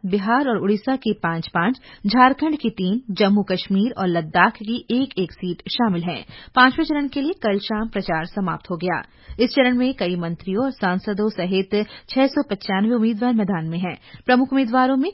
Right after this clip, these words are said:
केंद्रीय मंत्री और भारतीय जनता पार्टी के वरिष्ठ नेता राजनाथ सिंह, स्मृति ईरानी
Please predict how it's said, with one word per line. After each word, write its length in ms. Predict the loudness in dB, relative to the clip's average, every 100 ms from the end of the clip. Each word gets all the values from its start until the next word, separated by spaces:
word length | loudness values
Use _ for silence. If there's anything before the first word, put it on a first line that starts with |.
| -2
केंद्रीय 320 | -2 0 0
मंत्री 340 | 0 -2 0
और 80 | -2
भारतीय 380 | 0 -2 -2 -4
जनता 280 | -4 -4 -2
पार्टी 340 | -2 -2 -4
के 200 | -2 -2
वरिष्ठ 340 | 0 -2 -4
नेता 380 | -4 -2 -2 0
राजनाथ 420 | 0 0 -2 -6
सिंह, 280 | -6 -4 -4 -4
स्मृति 340 | -4 -4 -2
ईरानी 400 | -4 -2 0 -2